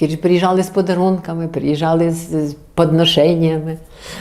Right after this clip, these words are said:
Обіцяли їй, що хочеш, які хочеш виставки, звання, там, майстерні в Києві і все.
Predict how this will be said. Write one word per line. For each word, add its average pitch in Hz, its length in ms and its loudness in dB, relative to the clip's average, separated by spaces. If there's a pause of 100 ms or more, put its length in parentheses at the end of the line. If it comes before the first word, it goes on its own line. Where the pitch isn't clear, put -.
(840)
Обіцяли 175 520 4
їй, 165 240 4
що 170 240 2
хочеш, 190 520 2
які 151 220 2
хочеш 165 400 0
виставки, 165 640 2
звання, 165 800 2
там, 147 360 -2
майстерні 170 800 0
в 156 60 -10
Києві 151 440 0
і 147 120 -10
все. 160 320 -4